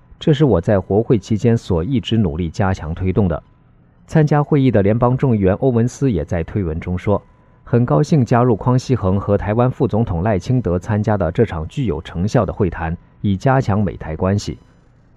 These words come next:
预计在洛杉矶停留一晚后，赖清德将于二十六号清晨出发前往洪都拉斯，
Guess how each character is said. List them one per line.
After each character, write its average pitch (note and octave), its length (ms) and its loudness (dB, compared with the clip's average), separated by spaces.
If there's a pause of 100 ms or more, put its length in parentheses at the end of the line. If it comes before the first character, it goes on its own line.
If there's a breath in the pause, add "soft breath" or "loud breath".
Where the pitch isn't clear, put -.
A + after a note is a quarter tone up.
(120)
预 D3+ 120 2
计 C#3 140 -2
在 C#3 180 4
洛 C3+ 160 4
杉 B2+ 180 2
矶 C3 160 -2
停 A2+ 240 -2
留 A#2+ 160 4
一 A#2+ 140 2
晚 D#2 160 -2
后， F2 240 -2 (280)
赖 C#3 140 4
清 C#3+ 180 2
德 B2 160 4
将 B2+ 240 2
于 A2+ 100 4
二 C#3 120 2
十 C3 140 -4
六 C3+ 100 6
号 F#2 180 0
清 B2 220 -2
晨 E2 180 -6
出 F#2+ 200 -4
发 G2 260 0
前 G2+ 240 -2
往 E2+ 160 0
洪 F2+ 240 -6
都 G2 100 0
拉 G2 200 2
斯， G#2 240 -4